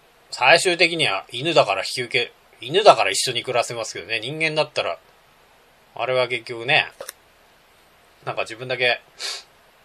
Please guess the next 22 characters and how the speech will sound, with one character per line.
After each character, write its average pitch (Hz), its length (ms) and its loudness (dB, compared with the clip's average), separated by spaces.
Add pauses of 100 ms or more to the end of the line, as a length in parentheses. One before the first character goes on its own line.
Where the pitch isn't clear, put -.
東 123 100 -12
京 131 120 -6
帰 - 80 0
っ 131 40 2
ち - 80 -10
ゃ 92 40 -10
っ - 20 -14
た 87 100 -12
ん - 60 -18
だ - 60 -20
っ - 80 -20
け？ - 100 -16 (1000)
<laughs> - 1700 -20
自 - 60 -20
分 135 220 -10
だ 143 100 2
け 139 80 -4
東 135 240 -4
京 139 220 2
帰 139 80 4
っ 127 120 4
て 95 320 -4